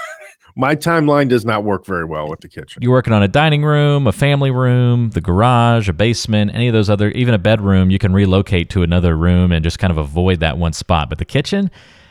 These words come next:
Speaker 2: you gotta work quick, and that's hard because most kitchen stuff isn't quick, right? <laughs>
Speaker 1: That's right. That's right. And you can only microwave so many
Speaker 2: That's
Speaker 1: meals.
Speaker 2: right. That's right. Exactly.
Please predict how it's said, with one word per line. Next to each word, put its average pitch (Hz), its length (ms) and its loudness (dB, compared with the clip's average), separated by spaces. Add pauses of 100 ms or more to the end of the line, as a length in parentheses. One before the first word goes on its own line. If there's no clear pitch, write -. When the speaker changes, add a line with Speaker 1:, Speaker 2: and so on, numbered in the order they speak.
(280)
Speaker 2:
you 95 100 -6
gotta 104 180 2
work 90 180 0
quick, - 540 -4
and 95 100 -4
that's 95 160 -2
hard 87 320 0
because 82 360 -4
most 101 220 2
kitchen 110 240 -2
stuff 87 220 -2
isn't 87 300 -4
quick, - 320 -2
right? 87 300 -8
<laughs> 139 60 -12 (840)
Speaker 1:
That's 120 340 -4
right. 113 420 0
That's 104 260 -8
right. - 440 -4
And 175 220 2
you 170 80 -2
can 185 120 2
only 190 260 4
microwave 135 600 -2
so 120 180 -10
many 113 180 -6
Speaker 2:
That's 98 240 -4
Speaker 1:
meals. 90 100 -8
Speaker 2:
right. 131 320 -6
That's - 240 -14
right. 123 300 -12
Exactly. 107 640 -14